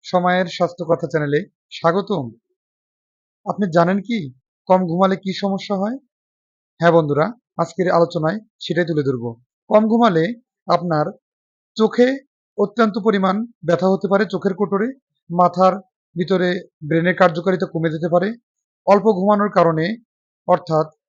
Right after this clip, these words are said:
আপনি যদি সারাদিনের স্বাভাবিক নিয়ম ছয় ঘন্টা এর মাত্রা অতিরিক্ত কমে যদি ঘুমান, এতে করে আপনার শরীরের ব্রেন সঠিকভাবে কাজ করতে পারবে না। ব্রেন বিচক্ষণতা, ব্রেনের বুদ্ধিমত্তা কমে যাবে। শরীরে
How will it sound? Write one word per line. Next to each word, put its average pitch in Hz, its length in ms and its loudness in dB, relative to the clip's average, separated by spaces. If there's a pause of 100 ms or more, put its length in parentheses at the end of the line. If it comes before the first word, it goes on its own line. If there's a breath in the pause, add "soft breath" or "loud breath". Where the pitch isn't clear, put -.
(160)
আপনি 175 220 -2
যদি 190 200 -4
সারাদিনের 202 520 0 (260)
স্বাভাবিক 196 520 2
নিয়ম 160 280 0 (320)
ছয় 196 220 4
ঘন্টা 214 340 0 (380)
এর 180 160 2 (400)
মাত্রা 185 360 2
অতিরিক্ত 185 360 0
কমে 185 320 2
যদি 180 280 -6
ঘুমান, 151 300 -2 (380)
এতে 220 180 -2
করে 254 160 0
আপনার 226 220 2
শরীরের 214 440 0 (320)
ব্রেন 180 260 4 (100)
সঠিকভাবে 208 520 0
কাজ 180 240 -2
করতে 180 200 -4
পারবে 180 220 2
না। 208 100 0 (360)
ব্রেন 170 240 2
বিচক্ষণতা, 196 580 -2 (320)
ব্রেনের 170 280 2
বুদ্ধিমত্তা 180 540 -2
কমে 170 220 -4
যাবে। 180 220 0 (380)
শরীরে 208 360 4